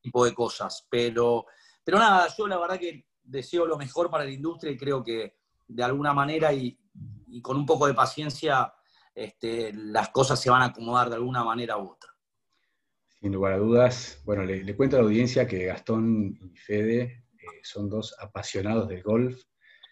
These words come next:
Speaker 2: Eh, no sé cómo les he robado este ratito, este, del hoyo cuatro para que estén,
Speaker 1: <laughs>
Speaker 2: me estén dando esta conversación. Así que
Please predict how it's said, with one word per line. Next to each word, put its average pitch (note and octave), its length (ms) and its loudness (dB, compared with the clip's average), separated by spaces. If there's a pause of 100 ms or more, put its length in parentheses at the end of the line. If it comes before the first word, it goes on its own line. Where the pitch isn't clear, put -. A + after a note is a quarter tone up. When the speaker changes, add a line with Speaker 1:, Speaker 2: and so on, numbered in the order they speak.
(320)
Speaker 2:
Eh, F#2 300 -10
no A2+ 100 0
sé A#2+ 260 0
cómo B2+ 480 2
les G2+ 200 -6
he A2+ 60 2
robado A2 640 2
este G#2 220 -6
ratito, A2+ 760 0 (420)
este, G2 280 -10
del F#2+ 280 -6
hoyo A2+ 380 0
cuatro B2 640 2 (420)
para G2+ 180 -6
que F#2+ 80 -4
estén, G#2 680 -2
Speaker 1:
<laughs> - 200 -8
Speaker 2:
me A#2 140 -6
estén A2+ 240 -4
dando A2 560 2
esta A2+ 280 -6
conversación. B2 960 -4
Así G#2 280 -12
que G#2+ 480 -4